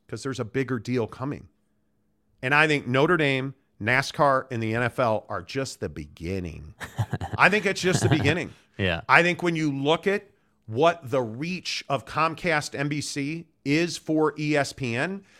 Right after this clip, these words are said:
Speaker 1: their talent across the board, 'cause you already have multiple talent who used to work at, at E S P N, who have worked for or are working at N B C. Mike Tirico, Dan Patrick.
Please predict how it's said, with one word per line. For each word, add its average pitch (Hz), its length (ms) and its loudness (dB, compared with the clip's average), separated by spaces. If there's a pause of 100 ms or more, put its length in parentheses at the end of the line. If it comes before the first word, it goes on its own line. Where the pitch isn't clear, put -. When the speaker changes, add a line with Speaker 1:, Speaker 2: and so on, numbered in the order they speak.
(160)
Speaker 1:
their 135 240 4
talent 156 520 -2
across 139 400 2
the 90 100 -4
board, 151 440 0 (420)
'cause 147 180 -4
you 170 60 4
already 214 360 6
have 170 400 2 (360)
multiple 180 500 2
talent 170 400 -4
who 143 100 -2
used 147 300 -6
to 175 80 -2
work 170 240 0
at, 135 320 0
at 135 340 2 (280)
E 160 160 2
S 151 160 0
P 143 180 -2
N, 185 280 -2 (280)
who 170 140 2
have 139 160 4
worked 170 280 -2
for 180 260 2
or 151 260 0
are 143 180 4
working 151 560 -2
at 147 400 0 (1400)
N 131 140 -2
B 120 120 -2
C. 113 360 -4 (140)
Mike 123 200 0
Tirico, 147 540 -2 (720)
Dan 120 220 0
Patrick. 127 540 0